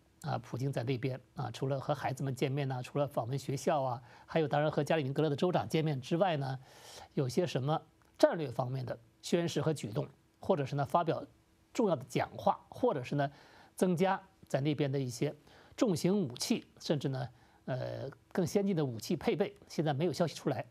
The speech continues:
但是相信呢，这两天普京在那边呢是会有活动的。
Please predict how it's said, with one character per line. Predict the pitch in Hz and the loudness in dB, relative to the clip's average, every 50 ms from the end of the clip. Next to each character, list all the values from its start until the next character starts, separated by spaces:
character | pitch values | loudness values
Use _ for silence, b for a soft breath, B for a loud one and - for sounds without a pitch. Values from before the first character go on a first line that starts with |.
| - - | -6 -2
但 | - 180 | 0 0
是 | 143 143 | 2 0
相 | 120 - 202 196 202 | 0 2 2 2 2
信 | - 214 | 2 2
呢， | 151 | 2
这 | 131 190 | 4 2
两 | 165 113 113 | 2 2 2
天 | - 151 147 | 2 2 0
普 | - - - | 0 -2 -4
京 | 120 131 | -2 0
在 | 147 | 0
那 | 139 143 139 | 2 2 0
边 | 123 139 131 | 0 0 -2
呢 | 131 135 b b b b b - | -2 -4 b b b b b -12
是 | - - - 147 | -8 -4 -4 -4
会 | - - 196 165 | -2 0 0 0
有 | 135 127 107 98 95 - - - _ _ _ _ _ _ _ _ _ _ _ _ | 0 -2 -4 -8 -10 -12 -16 -20 _ _ _ _ _ _ _ _ _ _ _ _
活 | - - - 113 107 | -18 -12 -10 -6 -6
动 | 117 123 113 | -6 -6 -6
的。 | 117 | -8